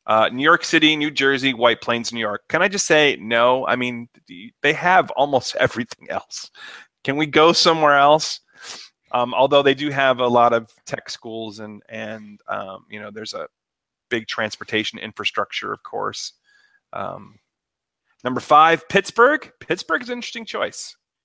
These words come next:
I think we mentioned that, too, on the last time we talked, that Pittsburgh would be a good choice. Uh, big-time revival, uh, in that city. Uh, number four on the list, Rochester, New York.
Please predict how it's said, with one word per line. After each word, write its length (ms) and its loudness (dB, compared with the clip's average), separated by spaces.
I 40 -20
think 160 -12
we 80 -8
mentioned 340 -2
that, 140 -2
too, 200 -8
on 80 -6
the 60 -8
last 280 -2
time 140 -6
we 80 -18
talked, 400 -10
that 160 -14
Pittsburgh 400 -10
would 100 -14
be 100 -12
a 40 -12
good 160 -20
choice. 440 -14
Uh, 320 -10
big-time 480 -2
revival, 560 2
uh, 280 0
in 160 -10
that 200 -4
city. 340 -8
Uh, 300 0
number 460 4
four 560 6
on 220 4
the 100 6
list, 320 4
Rochester, 1300 2
New 320 -4
York. 680 2